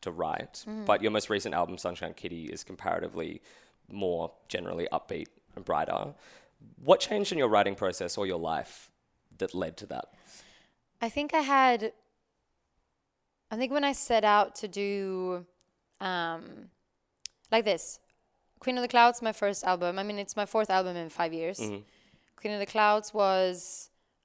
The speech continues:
Speaker 2: um, you know, you have your whole life to write your first record. And when I had, I set up this creative goal with Ladywood and Blue Lips, so, like, I'm gonna make, um,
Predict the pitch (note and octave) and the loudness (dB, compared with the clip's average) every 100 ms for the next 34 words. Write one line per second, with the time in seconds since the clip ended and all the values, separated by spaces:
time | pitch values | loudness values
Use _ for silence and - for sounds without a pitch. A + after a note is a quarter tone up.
0 | _ G3 F#3 F3+ G3 G3 G3+ G3+ F#3+ F#3 | _ -4 -2 -2 -4 -2 0 2 2 2
1 | F#3+ F#3 E3+ - F3 D#3+ D#3+ - - E3+ | 2 4 2 -2 -2 -2 -4 -12 -6 -6
2 | D#3+ - - E3+ E3 - - _ _ _ | -6 -12 -6 -6 -6 -12 -16 _ _ _
3 | _ - F#3+ F3+ E3+ E3 E3 - - _ | _ -4 0 2 0 -4 -12 -14 -18 _
4 | _ _ _ _ _ _ _ _ _ - | _ _ _ _ _ _ _ _ _ -6
5 | G3 F#3+ F#3 F#3 F#3 F#3 _ _ _ _ | 0 0 0 -6 -10 -12 _ _ _ _
6 | _ _ _ _ _ _ - G3+ F#3+ G#3 | _ _ _ _ _ _ 0 2 4 4
7 | G3+ G3+ - - A3 A3 A3 G3 F3+ - | 4 0 0 2 4 2 0 -6 -4 -8
8 | - _ _ - G#3 G#3 G#3+ G3 F3+ - | -10 _ _ -6 0 2 2 0 -2 2
9 | A3+ G3+ F3 F3 F3 F3 E3+ - - F#3+ | 4 4 2 0 0 0 -2 -8 -8 -2
10 | F#3 F#3 F3+ F3 F3+ F3 D#3+ - E3+ - | -2 0 -2 -2 -2 -2 -4 -6 -8 -8
11 | F3 F3 E3+ E3 E3 - - _ _ _ | -6 -6 -4 -8 -10 -18 -20 _ _ _
12 | - F#3 F3 E3 E3 - | -4 -2 -2 -4 -10 -18